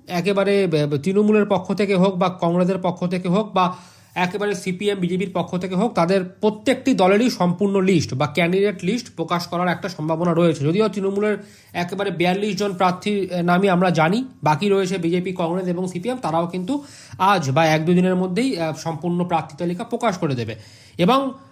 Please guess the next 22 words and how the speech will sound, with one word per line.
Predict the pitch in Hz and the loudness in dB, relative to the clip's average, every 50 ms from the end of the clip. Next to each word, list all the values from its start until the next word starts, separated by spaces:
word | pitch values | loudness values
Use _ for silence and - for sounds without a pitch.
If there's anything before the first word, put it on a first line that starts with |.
| - - - | -20 -6 0
আজ | 160 196 226 220 | 2 2 2 2
ইলেকশন | 226 214 220 202 - 220 214 208 | 0 -2 -2 -2 -2 -6 -6 -4
কমিশন | 214 208 208 202 185 208 208 | -4 -4 -4 -4 -6 -6 -6
তারা | 185 196 190 196 196 196 - 156 156 | -4 -2 2 4 4 4 4 0 -2
ডিক্লেয়ার | 156 175 175 185 196 190 180 | -4 -4 -2 -2 -4 -4 -2
করবে | 180 190 190 196 220 | -2 -2 -2 -2 -2
যে | 214 233 226 | -4 -4 -4
কত | 185 175 185 | -2 -2 0
দফাতে | 180 180 175 139 175 175 190 175 | 0 0 0 0 0 -2 -2 -2
ভোট | 135 139 151 165 165 | 0 2 2 2 2
হবে, | 175 180 220 214 | 2 0 0 0
কবে | - 165 156 165 | -2 -2 -2 -2
থেকে | - 185 175 170 180 180 175 | -4 -4 -4 -2 -4 -4 -4
কবে | 156 156 165 | -4 -4 -4
পর্যন্ত | 160 156 160 160 160 156 | -4 -6 -6 -6 -8 -8
ভোট | 190 151 131 143 170 160 - | -8 -6 -4 -2 -2 -4 -4
হতে | - 147 139 156 143 | -6 -6 -4 -4 -2
পারে। | - 165 165 151 117 101 - - - - - - - - - | 0 0 2 2 0 -4 -8 -14 -20 -20 -20 -20 -20 -12 -2
যেটুকু | 135 190 185 240 - 247 | -2 0 0 2 2 2
আমরা | 220 214 220 226 202 | 2 2 2 0 0
জানতে | 185 185 196 190 214 | 0 0 0 0 0
পারছি, | 208 214 208 180 - | 0 0 0 2 0